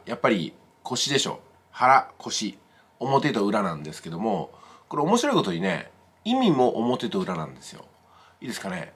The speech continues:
腹をくくるってのはどういう意味かっていうと、これ調べてみると、どんな結果になってもたじろがないように意を決すると。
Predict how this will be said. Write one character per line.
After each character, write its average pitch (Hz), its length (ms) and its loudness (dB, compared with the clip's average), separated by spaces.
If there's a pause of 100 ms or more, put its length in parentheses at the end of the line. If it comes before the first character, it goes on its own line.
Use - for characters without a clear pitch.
(200)
腹 240 280 6
を 202 60 4
く - 180 -6
く 143 60 0
る - 40 -4
っ - 20 -12
て - 140 -4
の 104 60 0
は 98 80 2
ど 113 80 4
う 131 60 6
い - 20 6
う 110 60 4
意 - 20 2
味 90 80 0
か 87 100 -6
っ 80 40 -8
て - 120 -12
い 82 60 -4
う 87 40 -6
と、 101 440 0 (220)
こ 123 100 -4
れ 151 100 0
調 190 180 4
べ 180 80 2
て 110 80 -2
み 180 80 0
る 156 60 -10
と、 98 380 -2 (400)
ど 190 240 4
ん 240 80 4
な 160 100 6
結 - 240 -2
果 120 160 0
に 113 80 4
な 117 120 6
っ 117 40 -6
て - 140 -10
も 80 100 -4
た 95 220 -12
じ 104 100 -4
ろ 123 140 4
が 110 100 4
な 82 140 -4
い - 120 -6
よ 101 180 0
う 107 40 0
に - 260 0 (120)
意 127 100 2
を 101 60 4
決 - 220 -6
す - 180 -10
る 80 80 -12
と。 - 100 -20